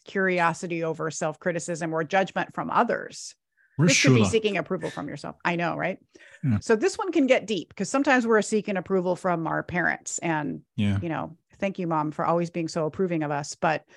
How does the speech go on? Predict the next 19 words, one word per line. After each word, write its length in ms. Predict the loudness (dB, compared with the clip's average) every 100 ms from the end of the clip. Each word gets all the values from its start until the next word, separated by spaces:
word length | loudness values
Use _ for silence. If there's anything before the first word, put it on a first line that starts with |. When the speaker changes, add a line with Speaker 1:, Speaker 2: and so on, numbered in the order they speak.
| 0
Speaker 2:
Thanks, 220 | 2 6
Mom. 340 | 8 8 6 4
Speaker 1:
not, 320 | 4 4 2
not 180 | -4 -2
everybody 320 | 0 2 2
has 220 | 2 0
those 140 | 0 -2
kind 180 | -2 -2
of 60 |
parents 400 | -2 -2 -2 -6
and 100 | -8
they're 80 | -8
really 320 | -6 2 6
Speaker 2:
No. 60 | 6
Speaker 1:
trying 180 | 4 2
to 60 |
get 160 | 4 2
approval. 520 | 4 2 2 4 2
Now, 340 | 0 -2 -2